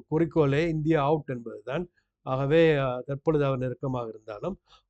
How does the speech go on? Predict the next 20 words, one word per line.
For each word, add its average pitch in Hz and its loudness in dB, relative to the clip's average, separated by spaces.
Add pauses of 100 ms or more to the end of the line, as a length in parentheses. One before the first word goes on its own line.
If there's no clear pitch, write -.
ஆ, 127 -2
அங்கு 175 4
அவர் 143 -2
இந்திய 151 0
எதிர்ப்பு, 143 -2 (100)
ஆ, 131 -10
கொள்கையைத்தான் 127 -6
அவர் 117 -8
கொண்டிருந்தார். 120 -10 (280)
பின்னர் 170 4
நேபாளத்திலே, 147 2
பிறகு 156 0
தற்பொழுது, 147 -2 (380)
ஆ, 131 -2
இலங்கையிலே, 165 2 (420)
ஆ, 131 -2
இந்த 165 4
நிலைப்பாடு 143 -2
வந்திருக்கிறது. 135 -4
ஆகவே 147 -4